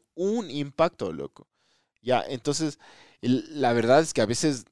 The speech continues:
nosotros no necesitamos ningún impacto para, para simplemente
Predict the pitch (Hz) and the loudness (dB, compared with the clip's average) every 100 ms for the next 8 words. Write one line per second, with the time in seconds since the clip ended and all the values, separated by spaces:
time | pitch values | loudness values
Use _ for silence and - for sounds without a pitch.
0 | _ 117 110 127 139 123 117 127 - 120 | _ -12 -4 -2 -2 -2 -4 -6 -10 -12
1 | - 113 139 139 139 123 110 127 131 - | -8 -6 -6 -10 -12 -10 -8 -8 -8 -6
2 | 123 - 170 - 95 90 73 52 _ _ | -6 -4 -10 -6 -8 -6 -8 -10 _ _
3 | _ _ _ - 95 92 - 120 123 107 | _ _ _ -10 -8 -6 -8 -6 -6 -6
4 | 110 113 147 139 | -6 -2 -2 -2